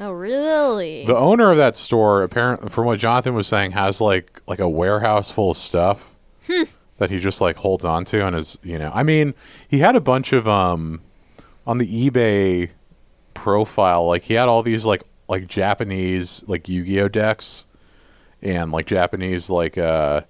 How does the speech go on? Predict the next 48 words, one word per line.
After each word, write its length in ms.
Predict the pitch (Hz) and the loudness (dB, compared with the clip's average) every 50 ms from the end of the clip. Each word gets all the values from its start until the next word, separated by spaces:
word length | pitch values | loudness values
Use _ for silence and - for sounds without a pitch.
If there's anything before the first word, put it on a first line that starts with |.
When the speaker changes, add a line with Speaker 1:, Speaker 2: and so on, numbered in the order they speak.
| _ _ _ _ _ _ _ _ - - | _ _ _ _ _ _ _ _ -14 -6
Speaker 2:
Pokemon 580 | - 95 85 - 95 90 85 85 85 85 87 | -4 -4 -2 -2 -4 -4 -2 -2 -4 -4 -6
starter 400 | - - - 95 80 80 82 92 | -8 -6 -4 -2 -2 -2 -2 -4
decks. 560 | 90 101 98 98 101 101 - - - - - _ _ _ _ | -4 -2 0 0 -2 -2 -4 -10 -16 -16 -18 _ _ _ _
Speaker 1:
Interesting. 400 | - - - 180 - - - 147 | -20 -20 -20 -20 -20 -20 -16 -6
Speaker 2:
And 100 | 147 147 | 0 2
I 40 | 214 | 2
just 120 | 285 269 - | 2 2 2
remember, 300 | 233 185 175 165 147 139 | 2 2 4 4 4 4
like, 180 | 127 110 107 | 4 4 2
those, 240 | 110 104 101 101 92 | 2 2 2 2 2
like, 240 | 104 95 87 78 - - - _ - | 2 0 0 0 -4 -12 -20 _ -12
you 120 | - 92 87 | -10 -8 -6
know, 180 | 78 71 71 69 _ - 90 | -6 -6 -8 -10 _ -16 -12
just 260 | 85 95 90 - - | -10 -8 -6 -6 -6
sitting 300 | - 92 90 90 95 87 | -4 -4 -4 -4 -4 -6
there. 300 | 78 76 78 73 73 - - - | -4 -4 -4 -4 -4 -6 -6 -4
But 100 | 92 87 | -2 0
I 60 | 90 92 | 0 0
guess, 320 | 110 120 127 - - - - - _ - - _ - - | 0 -2 -2 -2 -6 -12 -14 -20 _ -20 -20 _ -12 -4
I 100 | - 139 | -2 2
guess 160 | 175 220 208 - | 2 2 2 2
with, 100 | 214 196 | 2 2
like, 100 | 160 - | 2 2
collectibles, 540 | - 123 117 - - 113 117 110 101 104 104 | 0 -2 -2 -2 -2 0 0 0 0 -2 -6
it's 120 | 92 - 101 | -4 0 0
like 240 | 101 95 92 - | 2 2 0 -2
you, 100 | 110 107 - | -4 -6 -4
you 120 | - 120 104 | -4 -6 -4
figure 320 | - 139 135 123 123 120 | 0 0 0 2 2 2
you, 260 | 110 104 98 101 110 - - | 2 2 2 0 0 -4 -4
you 200 | 95 104 101 98 | -6 -4 -4 -2
know, 340 | 87 82 76 76 73 76 - _ _ _ _ _ _ _ _ _ _ _ _ - | -2 -4 -4 -4 -6 -8 -10 _ _ _ _ _ _ _ _ _ _ _ _ -6
you 140 | 110 113 120 | -2 -2 -2
put 280 | - - - 147 160 151 | -2 0 4 4 6 6
it 80 | 139 131 | 6 6
away 320 | 120 107 110 110 107 107 | 6 4 4 4 4 2
for 200 | - - 110 101 | 2 2 2 2
a 40 | 92 | 2
long 280 | 90 92 90 90 90 90 | 2 2 0 0 0 -2
enough 180 | 85 82 80 | -4 -6 -6
time, 320 | - - 90 82 82 80 78 | -4 -4 -4 -4 -4 -6 -6
you 140 | 78 78 76 | -8 -8 -8
can 340 | - 76 76 76 73 - | -8 -10 -10 -12 -14 -16
sell 320 | - - - - 95 87 80 | -16 -14 -6 -2 0 0 0
a 40 | 78 | 0
lot 300 | 73 76 78 78 78 76 | 0 0 0 0 0 0
of 100 | 73 67 | -2 -4
it. 240 | 71 71 69 - | -4 -6 -6 -6